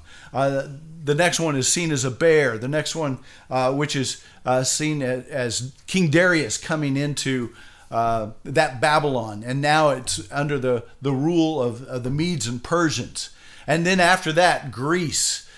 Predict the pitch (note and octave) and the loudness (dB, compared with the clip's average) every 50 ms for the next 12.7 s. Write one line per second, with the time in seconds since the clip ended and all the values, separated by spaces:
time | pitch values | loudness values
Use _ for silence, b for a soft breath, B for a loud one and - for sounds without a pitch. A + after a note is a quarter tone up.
0 | B B B - A#2+ B2+ C3 C3+ D#3 D3+ C#3 C#3+ B2 D3 D#3 D3+ C#3+ C#3 C3 C#3 | B B B -2 0 0 2 2 2 0 0 0 0 0 0 0 -2 0 2 2
1 | C#3 C3+ A#2+ B2 B2 C3 D3 D#3+ D#3+ - C3+ B2 A2+ A2+ A#2 A#2 - A#2+ A#2 - | 2 2 0 -2 0 2 2 2 2 2 -2 -4 -4 -6 -8 -8 -8 -8 -8 -6
2 | D3+ D#3 D3 C3+ C#3+ D3 C#3 A#2+ B2 A#2+ G#2+ - - D3+ D3+ C#3+ C3 B2 C#3 C#3 | -2 -2 -2 0 0 -2 -4 -4 -4 -6 -6 -6 -2 0 0 0 0 0 -2 -2
3 | B2 A2 G#2+ F#2+ - - C#3 D#3+ F3+ F#3+ - - - D3+ C3+ A2+ A2 A#2 B2+ A#2 | -4 -4 -6 -10 -10 -4 -2 -2 0 0 -2 -4 -4 -4 -4 -4 -4 -6 -6 -8
4 | - B B B B B B C3+ D3 C#3+ B2+ - - G3+ G3+ F#3+ - - D3 B2+ | -8 B B B B B B -4 -2 -2 -2 0 2 4 4 4 4 2 0 -2
5 | A#2 - B B B B B B B2 C3+ C3+ - - F3+ F#3 E3+ C#3 - - - | -4 -6 B B B B B B 0 0 2 2 2 2 2 2 0 0 -2 0
6 | G3 F#3+ E3+ D#3 E3+ E3 E3 D#3 C#3+ C3 B2+ C#3 D3+ D3+ E3+ F3 E3+ C#3+ G#2+ D3+ | -2 0 2 4 4 4 4 2 2 0 -2 -2 2 2 2 2 2 0 0 0
7 | F3 D#3+ D#3 D3+ D3 C3 G#2+ G#2+ C#3 D#3 D#3+ E3 D#3+ - B2+ C#3 C#3 C3 B2 D3 | 0 0 0 -2 -2 -2 -4 -2 0 2 2 2 2 0 -2 -4 -4 -4 -2 -2
8 | D3+ C#3 - - - - - - D#3+ F3 F#3+ G3+ F#3+ C3+ - - - - B B | -2 -2 -2 -2 -2 -2 -4 -4 0 4 6 6 6 4 2 -4 -12 -20 B B
9 | B B B B B - C3 C3 C3+ D3 E3+ F#3 F#3+ F3+ D#3+ D3 C3+ B2+ A2 B | B B B B B 0 0 2 2 4 4 4 4 4 2 0 0 -2 -4 B
10 | B B B B - A#2+ A#2+ A#2+ A#2+ A#2 - - - E3+ D#3 C#3+ B2 A2+ C3 F3 | B B B B -2 0 0 0 -2 -4 -8 -8 -4 -2 -2 -2 -2 2 2 2
11 | G#3 F#3 - - F3 D#3+ C#3+ - - C#3+ C#3 C#3 C3+ D3 D3 C#3 - - C3 C3 | 4 4 2 0 0 -2 -4 -2 -2 0 0 0 0 -2 -2 -2 -2 -4 -6 -4
12 | - C3 A#2+ - - - - D#3 E3 F#3+ F3 D3+ - - | -4 -4 -4 -2 -2 -4 -4 0 2 4 4 4 0 -6